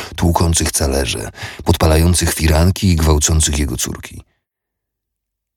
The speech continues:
Te majaczenia wynikają ze zbytniego spokoju. Niech mi pokażą zbrojnych dzikich. Wtedy i ja uwierzę.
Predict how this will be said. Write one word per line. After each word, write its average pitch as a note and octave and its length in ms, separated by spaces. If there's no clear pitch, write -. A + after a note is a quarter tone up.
Te - 100
majaczenia C#3 540
wynikają A#2+ 540
ze A#2+ 100
zbytniego G#2+ 440
spokoju. - 600
Niech C#3+ 160
mi E3 100
pokażą C3 480
zbrojnych D#2 500
dzikich. - 500
Wtedy A#2+ 280
i C#3+ 180
ja A2 200
uwierzę. G1+ 540